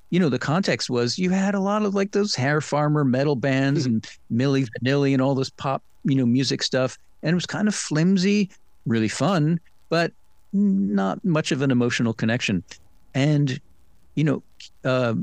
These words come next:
Speaker 1: kids, you know, Gen X, they wanted something meaningful, something that hit them, you know, in the heart,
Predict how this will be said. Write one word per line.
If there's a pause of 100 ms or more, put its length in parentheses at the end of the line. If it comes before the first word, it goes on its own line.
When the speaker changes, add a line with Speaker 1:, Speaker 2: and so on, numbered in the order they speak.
(240)
Speaker 1:
kids, (180)
you
know,
Gen
X, (180)
they
wanted (600)
something
meaningful,
something
that
hit
them, (340)
you
know, (180)
in
the
heart,